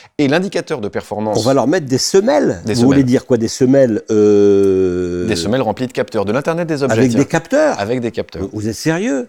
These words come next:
Speaker 1: Je suis absolument sérieux. C'est un, c'est un
Speaker 2: Vous
Speaker 1: pro-
Speaker 2: faites une étude actuellement, ou vous avez fait une étude dans laquelle on veut mettre dans les souliers des vieux des capteurs pour savoir s'ils marchent ou pas ?
Speaker 1: Si ça vous intéresse, venez à la conférence ce soir,
Speaker 2: Mais
Speaker 1: vous
Speaker 2: je vais
Speaker 1: allez
Speaker 2: venir
Speaker 1: voir.
Speaker 2: à la conférence.
Speaker 1: <laughs> Je vais vous raconter tout ça.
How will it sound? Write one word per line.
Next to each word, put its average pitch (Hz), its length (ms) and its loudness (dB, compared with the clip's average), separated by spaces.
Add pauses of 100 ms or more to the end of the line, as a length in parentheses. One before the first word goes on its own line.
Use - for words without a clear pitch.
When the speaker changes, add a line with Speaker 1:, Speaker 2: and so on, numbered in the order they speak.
(120)
Speaker 1:
Je - 40 -20
suis - 120 -6
absolument 131 380 -4
sérieux. 101 300 -4
C'est 90 140 -10
un, 82 40 -8
c'est 92 140 -8
un - 20 -2
Speaker 2:
Vous 120 140 2
Speaker 1:
pro- 101 80 -2
Speaker 2:
faites 147 180 0
une 139 160 2
étude 147 480 -2
actuellement, 131 720 0
ou 127 60 0
vous 117 180 0
avez 123 200 2
fait 135 220 -2
une 117 200 -2
étude 110 480 -4 (200)
dans 110 120 0
laquelle 139 240 0
on 123 100 2
veut 135 140 2
mettre 151 360 0
dans 117 320 0
les 110 140 -2
souliers 156 640 2
des 120 200 2
vieux 170 420 0 (180)
des 120 140 0
capteurs 170 400 -2
pour 165 100 -4
savoir 143 240 -2
s'ils - 180 0
marchent - 280 0
ou 165 60 -4
pas ? 269 280 -2
Speaker 1:
Si - 160 -12
ça 107 140 -4
vous 107 160 -4
intéresse, 110 360 -4
venez 107 200 -2
à 117 40 -2
la 107 120 -2
conférence 101 440 -8
ce 87 120 -10
soir, 120 180 0
Speaker 2:
Mais 131 60 2
Speaker 1:
vous 110 60 -4
Speaker 2:
je 127 40 0
vais 147 80 4
Speaker 1:
allez 143 120 4
Speaker 2:
venir 190 80 0
Speaker 1:
voir. 185 120 0
Speaker 2:
à 156 40 0
la 147 80 2
conférence. 175 500 2
Speaker 1:
<laughs> - 0 -
Je 160 60 2
vais 139 40 0
vous 156 180 -2
raconter 135 460 -4
tout 135 160 -12
ça. 101 180 -14